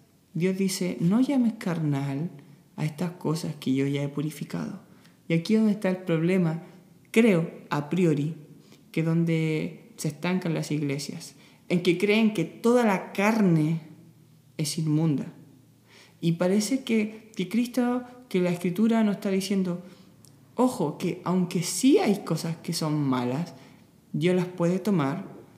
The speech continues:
las puede purificar y santificar para que sean una herramienta a futuro, para que sean una herramienta en tu presente para alcanzar a más personas.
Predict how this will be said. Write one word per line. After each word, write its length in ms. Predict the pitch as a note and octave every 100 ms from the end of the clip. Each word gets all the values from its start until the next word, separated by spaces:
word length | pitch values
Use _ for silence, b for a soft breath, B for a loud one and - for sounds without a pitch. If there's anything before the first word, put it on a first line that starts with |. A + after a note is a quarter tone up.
| -
las 80 | D3+
puede 260 | E3 E3
purificar 880 | E3 F#3 G3 G3+ - D3 D#3+ - -
y 100 | -
santificar 1000 | - F3+ F#3 G#3 A3 G#3+ D#3 D#3+ - - -
para 220 | D3 C#3+
que 100 | C#3+
sean 400 | - D#3+ D#3 D3+
una 220 | E3 E3
herramienta 640 | E3 F3 D#3 C#3+ D3 D#3+ D3+
a 40 |
futuro, 600 | D3 C3+ - E3+ C#3 C3+ B B
para 160 | C#3+ C#3+
que 80 | C#3+
sean 280 | D3+ D#3 D#3
una 160 | D#3+
herramienta 480 | D3+ D3 D3+ D#3+ D3
en 160 | C3+ C#3
tu 100 | C3+
presente 680 | D3 D3+ D#3+ D3+ C#3 D3+ B B
para 160 | D3 B2+
alcanzar 460 | C3 C3+ C#3 D#3 D3
a 60 |
más 120 | D3+
personas. 580 | C#3+ - - - - -